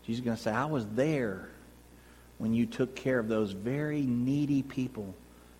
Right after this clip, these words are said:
that could never offer anything back to you. I was there. That's when you did it to me. When you did it to the least of these, it was just like doing it to me. And by the way, welcome to paradise."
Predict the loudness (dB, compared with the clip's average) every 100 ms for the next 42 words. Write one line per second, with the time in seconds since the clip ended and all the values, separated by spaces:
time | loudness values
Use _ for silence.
0 | -14 -8 -6 -2 0 0 2 0 0 2
1 | 2 0 -2 0 -4 -6 -8 -6 -8 -12
2 | -20 -12 -8 -4 -2 -2 -4 -12 -20 -20
3 | -20 -20 -20 -20 -20 -20 -20 -14 -12 -10
4 | -6 -4 0 0 0 -2 -4 -4 -6 -14
5 | -20 -20 -20 -20 -20 -20 -20 -20 -20 -6
6 | -2 2 2 0 -2 0 2 2 2 2
7 | 0 -4 -4 -6 -10 -14 -18 -20 -20 -20
8 | -20 -20 -20 -20 -20 -20 -20 -20 -4 -2
9 | -2 -4 -4 0 0 0 2 2 2 0
10 | 0 0 0 -2 -2 -6 -12 -20 -20 -20
11 | -20 -20 -20 -20 -20 -20 -6 -2 -2 -2
12 | -2 0 -2 -4 -12 -16